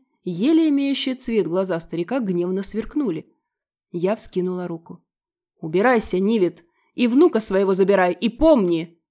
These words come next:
Тут я наклонилась к старику. «Твое время прошло!» Полная луна проложила серебристую тропинку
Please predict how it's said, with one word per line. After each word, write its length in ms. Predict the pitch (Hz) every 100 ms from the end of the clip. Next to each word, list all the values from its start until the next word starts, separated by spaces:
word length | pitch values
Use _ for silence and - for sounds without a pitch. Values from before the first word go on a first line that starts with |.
| _ _
Тут 180 | 185 180
я 60 |
наклонилась 500 | 170 170 170 170 165
к 40 | -
старику. 560 | - 170 165 165 165 _ _ _ _
«Твое 480 | 160 180 175 175 175
время 520 | 170 196 190 165 156 _
прошло!» 840 | 196 208 - 220 233 208 - _ _ _ _ _ _ _ _ _ _ _
Полная 400 | - 330 311 277
луна 320 | 262 254 269 285
проложила 480 | 190 185 185 185
серебристую 640 | 185 190 190 185 190 - 160
тропинку 640 | 160 165 214 233 214 208